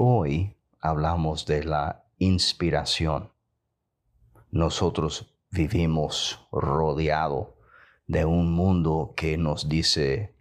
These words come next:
"Ánimo, motívate, busca las maneras en que externamente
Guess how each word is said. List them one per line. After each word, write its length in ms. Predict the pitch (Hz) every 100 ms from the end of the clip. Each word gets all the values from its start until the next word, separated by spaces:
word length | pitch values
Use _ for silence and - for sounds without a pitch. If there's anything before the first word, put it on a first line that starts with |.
| _ _ -
"Ánimo, 600 | 92 82 78 - - _ _ _ _ _ _ -
motívate, 1120 | 78 80 - - 90 82 76 - - - _ _ - - _ -
busca 1040 | - 78 90 123 127 - 107 107 101 - - -
las 300 | 82 80 80
maneras 840 | 76 82 82 76 - - - _ _ _ -
en 160 | 85 85
que 260 | 87 78 -
externamente 1500 | 80 - - 92 82 76 76 76 85 82 80 - - -